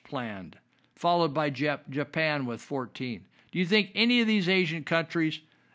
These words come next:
is in tune with us? Forget about it. Forget about it. It's, they're all just, it's all this U S baloney. In two thousand twenty, check this out.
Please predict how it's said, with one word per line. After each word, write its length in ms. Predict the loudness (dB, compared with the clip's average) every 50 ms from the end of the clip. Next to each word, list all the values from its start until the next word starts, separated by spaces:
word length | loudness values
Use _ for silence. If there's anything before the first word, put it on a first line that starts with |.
| _ _ _ _ _ _ _ _ _ _ _ -20 -20 _ _ _ -2
is 340 | 2 2 2 2 2 -2 -6 -4
in 180 | -2 -2 -2 -2
tune 260 | 0 0 0 0 2
with 140 | 0 0 2
us? 280 | 0 0 0 -4 -8 -12 _ _ _ _ _ _
Forget 440 | -12 -12 -12 -12 -8 -6 -4 -2 -2
about 460 | -2 -2 0 2 2 4 4 4 4
it. 260 | 2 0 0 -2 -8 _ _ _ _ _ _ _ _ _ _ _ _ _ _ _ _ _ _ _ _ _ _ _ _ _ _ _ _ _ _ _ _ _ _ -18 -16 -6
Forget 340 | -2 -2 0 2 4 4 4
about 280 | 4 2 2 0 -2
it. 40 | -6 _ _ _ _ _ _ _ _ _ _ _ _ _ -6
It's, 260 | -6 -6 -6 -8 -14 -6
they're 200 | -4 -2 0 2
all 320 | 4 6 6 6 6 4
just, 320 | 4 2 0 0 0 -2 -8 -12 -20 _ _ _
it's 260 | -6 -6 -6 -6 -2
all 220 | 2 4 4 6 6
this 220 | 4 2 2 0
U 340 | -2 0 2 4 4 6 6
S 340 | 6 4 4 2 0 -2 -4 -6 _ _ _ _ _ _ _ _ _ _ _ -20 _ _ -4
baloney. 520 | -2 0 2 2 2 2 2 0 -4 -8 -16 -20 _ _ _ _ _ -20 -20 -20 -20 -20 -20 -20 -20 -20 -6 -2
In 100 | -2 2
two 180 | 2 2 2
thousand 440 | 6 6 6 6 6 4 2 0 0
twenty, 340 | -2 0 0 2 2 2 0
check 300 | 2 2 2 2 0 0
this 220 | -4 -2 -2 -2
out. 220 | -2 -4 -6 -8